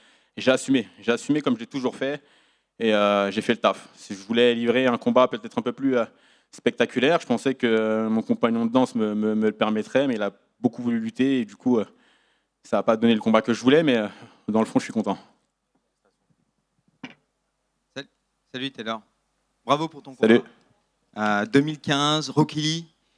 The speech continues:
Speaker 2: Rocky Lee, Pologne. C'est ton premier combat à l'U F C.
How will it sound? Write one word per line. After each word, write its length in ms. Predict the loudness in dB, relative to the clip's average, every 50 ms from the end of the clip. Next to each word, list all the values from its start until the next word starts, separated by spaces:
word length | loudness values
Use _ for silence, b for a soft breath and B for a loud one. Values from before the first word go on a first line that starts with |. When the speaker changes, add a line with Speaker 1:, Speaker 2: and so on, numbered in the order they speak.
| _ 0
Speaker 2:
Rocky 240 | 2 2 2 2 0
Lee, 360 | 0 0 -2 -4 -6 -12 -6 _ 4
Pologne. 480 | 4 6 6 6 4 2 0 -6 -8 -8 _ _ _ _ _ _ _ _ _ _ _
C'est 160 | -12 -8 -2
ton 140 | 0 0 2
premier 260 | 2 4 4 4 2
combat 240 | 0 0 2 4 4
à 60 | 4
l'U 160 | 4 2 0
F 40 | 0
C. 400 | 2 0 0 0 -2 -6 -12 -18